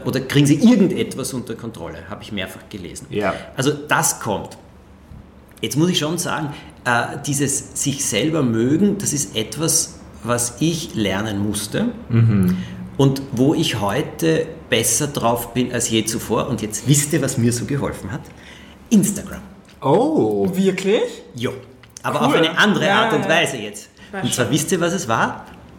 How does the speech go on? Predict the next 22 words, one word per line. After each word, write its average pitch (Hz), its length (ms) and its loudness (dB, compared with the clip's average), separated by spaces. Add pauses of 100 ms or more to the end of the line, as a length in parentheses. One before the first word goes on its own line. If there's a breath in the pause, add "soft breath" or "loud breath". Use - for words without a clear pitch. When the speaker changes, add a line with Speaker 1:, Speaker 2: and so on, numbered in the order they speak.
(540)
Speaker 1:
Ich - 180 -6
komm 175 380 2
zum 147 120 -2
Beispiel 131 380 0
vom 127 180 -2
Fernsehen 120 640 -4 (140)
aus - 140 0
einer 101 200 -2
Zeit, 139 460 0 (260 loud breath)
wo 113 120 2
du 110 120 -4
nur 147 440 4
perfekt - 800 -2
hergerichtet 120 720 2
vor 110 140 -2
die 117 80 0
Kamera 80 420 -4
gegangen - 520 -8
bist. - 220 -8 (500 loud breath)
Alles 170 300 4
war 139 80 -2
perfekt. - 520 -12